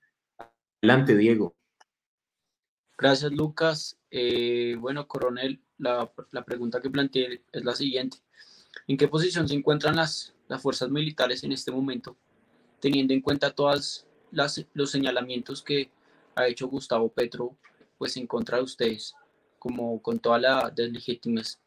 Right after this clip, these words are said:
Speaker 2: deslegitimización, eh, y desprestigio, desprestigio,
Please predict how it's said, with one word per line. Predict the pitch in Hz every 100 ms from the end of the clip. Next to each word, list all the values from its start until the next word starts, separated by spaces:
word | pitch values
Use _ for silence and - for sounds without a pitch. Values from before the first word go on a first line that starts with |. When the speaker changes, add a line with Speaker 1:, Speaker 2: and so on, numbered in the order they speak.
| _ -
Speaker 2:
deslegitimización, | 131 131 123 127 127 127 - 131 127 127 120 120 - 135 165 _ _ - - _ _ _
eh, | 135 127 123 120 117 110 110 - _
y | 139 131
desprestigio, | 123 127 123 - 123 120 120 - _
desprestigio, | 139 135 - 135 - 135 131 127